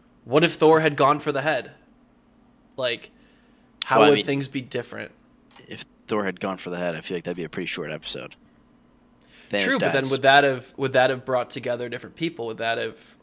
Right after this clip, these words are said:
Speaker 1: you know, it's like, it's like, let's see where this goes. Just, there's ways
Speaker 2: Yeah.
Speaker 1: to do it, and I think that they're taking the easy way out instead of trying something new.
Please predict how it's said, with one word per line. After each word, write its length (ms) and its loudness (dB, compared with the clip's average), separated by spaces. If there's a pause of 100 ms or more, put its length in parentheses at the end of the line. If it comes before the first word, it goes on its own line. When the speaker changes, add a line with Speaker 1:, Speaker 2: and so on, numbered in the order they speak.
Speaker 1:
you 80 -8
know, 140 -4
it's 140 -6
like, 360 -10 (580)
it's 140 -12
like, 120 -8
let's 200 -8
see 200 -8
where 180 -6
this 180 -8
goes. 600 -8 (1900)
Just, 220 -8 (100)
there's 240 -10
ways 120 2 (140)
Speaker 2:
Yeah. 40 -4
Speaker 1:
to 60 -4
do 200 4
it, 80 4
and 100 -4
I 60 -6
think 220 -8
that 80 -18
they're 120 -6
taking 300 -8
the 120 -10
easy 220 -12
way 180 -6
out 280 -6 (200)
instead 240 -8
of 120 -8
trying 260 -12
something 280 -14
new. 200 -16